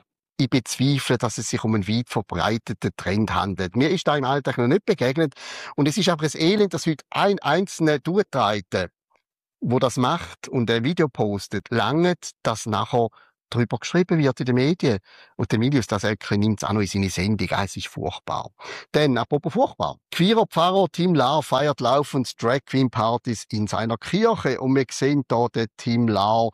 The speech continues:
wo aus seiner Queerness jetzt nicht direkt ein Geheimnis macht. Der Tim Lahr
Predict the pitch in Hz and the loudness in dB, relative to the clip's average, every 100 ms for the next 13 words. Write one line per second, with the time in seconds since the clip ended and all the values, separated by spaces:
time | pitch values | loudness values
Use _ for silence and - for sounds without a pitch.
0 | - - - 117 233 320 285 214 185 - | -8 -20 -4 2 4 4 4 2 2 0
1 | 170 165 151 - - 135 175 156 147 135 | 2 4 4 0 -4 0 2 4 2 0
2 | - 131 - 113 127 - - 120 90 110 | -4 -6 -2 0 0 -2 -4 -2 -2 -4
3 | - - 143 - - - 262 254 185 143 | -6 -6 -6 -6 -8 -2 2 2 2 0
4 | - 113 85 - - - - _ _ - | 0 0 0 -6 -18 -20 -20 _ _ -6
5 | 160 - 214 151 120 110 92 | -2 2 4 4 4 2 0